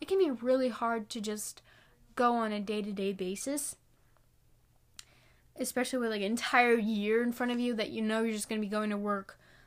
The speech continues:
like, for the rest of the year trying to pay off your car or whatever you're doing, um,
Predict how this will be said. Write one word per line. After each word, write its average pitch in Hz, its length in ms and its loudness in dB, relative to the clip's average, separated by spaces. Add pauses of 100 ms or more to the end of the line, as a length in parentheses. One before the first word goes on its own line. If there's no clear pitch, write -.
(140)
like, - 460 -4 (800)
for 247 160 0
the 226 80 6
rest 220 200 6
of 226 40 -6
the 233 60 0
year 220 160 2
trying 220 240 0
to 214 60 0
pay 247 180 2
off 208 240 0
your 196 160 0
car 202 420 2
or 190 60 2
whatever 214 340 2
you're 202 160 0
doing, 196 280 -2 (520)
um, 226 580 2